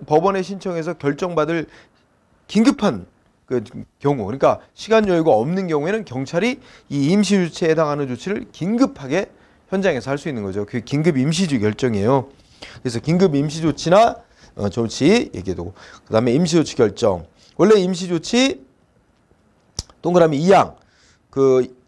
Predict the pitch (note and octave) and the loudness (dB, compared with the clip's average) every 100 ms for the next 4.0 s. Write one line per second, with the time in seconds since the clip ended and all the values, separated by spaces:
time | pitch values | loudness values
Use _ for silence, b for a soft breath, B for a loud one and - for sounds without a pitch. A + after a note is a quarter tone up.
0 | C#3 F3+ G#3+ G3 G#3 G3 - F#3+ C#3 C#3+ | -8 0 0 0 -2 -4 0 0 4 4
1 | G3 F#3+ D3+ C#3+ C#3 E3+ D#3+ F3+ D#3+ C#3+ | 2 -2 -4 -2 0 0 2 2 2 -4
2 | E3 D#3 B2+ D#3 D3+ D3+ C3+ C3+ D#3+ A2+ | 0 0 0 -4 -2 0 0 0 -4 -2
3 | C3+ C3+ B2 F#3 C4 - - B2 F#2+ | -4 -6 -4 0 0 0 -6 -2 -2